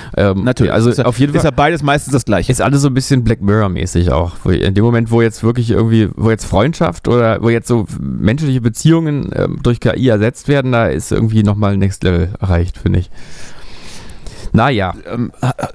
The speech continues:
Speaker 2: konntest du schon eine, eine Beziehung aufbauen zu dieser, die, diesen vorgeschlagenen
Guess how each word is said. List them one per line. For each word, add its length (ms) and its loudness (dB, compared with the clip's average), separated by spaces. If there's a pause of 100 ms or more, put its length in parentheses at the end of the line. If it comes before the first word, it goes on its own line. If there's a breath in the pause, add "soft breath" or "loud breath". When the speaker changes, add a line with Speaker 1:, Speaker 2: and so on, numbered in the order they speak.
(160)
Speaker 2:
konntest 280 2
du 60 4
schon 220 2
eine, 280 2
eine 160 4
Beziehung 340 0
aufbauen 540 0
zu 120 -10
dieser, 280 2
die, 260 -4
diesen 220 2
vorgeschlagenen 880 2